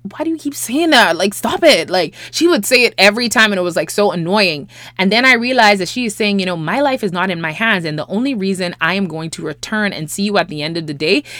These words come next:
if it's God's will for me to be here after that. And that was so powerful to me to know that God's will was so strong in her life that even if God didn't want her return after the end of the day, she was fine with it because she knew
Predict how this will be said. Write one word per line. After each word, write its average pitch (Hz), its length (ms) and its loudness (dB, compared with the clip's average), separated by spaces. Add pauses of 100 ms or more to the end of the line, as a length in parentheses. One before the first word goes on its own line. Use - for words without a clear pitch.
if 135 120 -8
it's 156 160 -4
God's 180 360 0
will 160 200 -6
for 160 100 -8
me 147 180 -6
to 151 80 -6
be 143 240 -8
here 151 220 -6
after 131 320 -4
that. - 240 -10 (640)
And 175 160 -4
that 196 180 2
was 165 120 -6
so 180 680 0
powerful 170 560 0
to 151 160 -10
me 143 260 -8
to - 120 -10
know 139 320 -6
that 143 280 -2 (280)
God's 165 440 0
will 147 640 -2 (240)
was 160 180 -4
so 180 300 0
strong 170 400 -2
in 151 80 -8
her 156 160 -6
life 147 360 0
that 143 260 -2 (320)
even 208 260 0
if 175 140 -4
God 160 240 0
didn't 160 180 -6
want 156 180 -6
her 180 100 -2
return 160 480 -8
after 147 260 -8
the - 120 -8
end 151 200 -8
of 147 80 -12
the 143 80 -6
day, 139 440 -2 (460)
she - 240 -6
was 160 220 -8
fine 160 300 0
with 143 180 -10
it - 180 -10
because 143 340 -6
she 165 200 -8
knew 143 500 -8